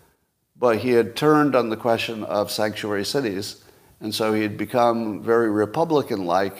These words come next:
in his criticism of the, the way immigration was being run.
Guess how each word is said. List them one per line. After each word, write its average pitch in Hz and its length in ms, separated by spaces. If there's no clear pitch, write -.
in 92 160
his 95 200
criticism 101 760
of 90 220
the, 90 200
the - 60
way 95 200
immigration 95 640
was 87 160
being - 160
run. - 260